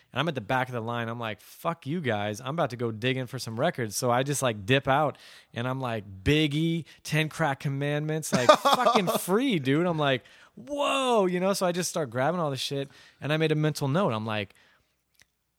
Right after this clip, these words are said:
Speaker 1: "These dudes obviously don't have a hip-hop show if fucking Ten Crack Commandments is sitting in the damn freebie bin, you know? What's the deal?" So when I come back, you know, in fall, I'm like, you know, f-,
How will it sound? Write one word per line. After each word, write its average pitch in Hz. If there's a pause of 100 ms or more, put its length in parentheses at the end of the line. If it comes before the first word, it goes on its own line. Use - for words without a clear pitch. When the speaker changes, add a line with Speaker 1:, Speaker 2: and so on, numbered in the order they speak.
(280)
Speaker 1:
"These 151
dudes 123 (280)
obviously 139
don't 113
have 110
a 120
hip-hop 120
show 98
if 113 (380)
fucking 139
Ten 147
Crack 131
Commandments 131
is 110
sitting 156
in 156
the 165
damn 156
freebie 220
bin, 110
you 110
know? 120
What's 165
the 226
deal?" 233 (380)
So 131
when 127
I 147
come 151
back, 180
you 135
know, 135
in 131
fall, 170
I'm 123
like, 110 (260)
you 120
know, 110
f-, -